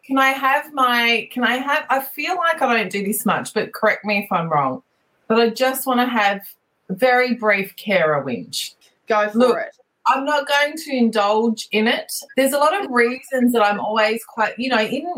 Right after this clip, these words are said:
Speaker 1: in the, well, not that I'm doing it much anymore, but even in my media work, I'm quite sort of wary of whinging about or complaining about or talking about the hard aspects of being a carer, because first and foremost, being cared for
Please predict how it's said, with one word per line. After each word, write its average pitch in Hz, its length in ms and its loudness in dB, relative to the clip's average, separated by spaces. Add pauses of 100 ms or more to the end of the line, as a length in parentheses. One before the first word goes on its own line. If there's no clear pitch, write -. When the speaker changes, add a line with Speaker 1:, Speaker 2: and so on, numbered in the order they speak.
(100)
Speaker 1:
in 262 480 0 (240)
the, 214 280 2
well, 156 320 0
not 220 280 2
that 196 100 2
I'm 190 220 0
doing 196 220 0
it 175 100 -6
much - 260 -2
anymore, 180 420 0
but 208 120 0
even 233 240 4
in 233 160 6
my 226 160 4
media 214 520 0
work, 190 360 0
I'm 202 120 0
quite 277 420 0 (580)
sort 254 240 2
of 208 100 0
wary 208 920 2
of 180 360 2
whinging 208 720 2
about 180 560 2
or 175 320 2
complaining 196 680 0
about 170 380 0
or 175 100 -2
talking 196 340 -2
about - 140 0
the 180 80 -2
hard 180 280 0
aspects 175 400 -2
of 180 80 -4
being 175 180 0
a 165 120 -2
carer, 160 420 0
because 190 580 -2 (640)
first 277 300 2
and 262 180 -2
foremost, 220 600 0
being 247 280 2
cared 214 420 0
for 185 460 2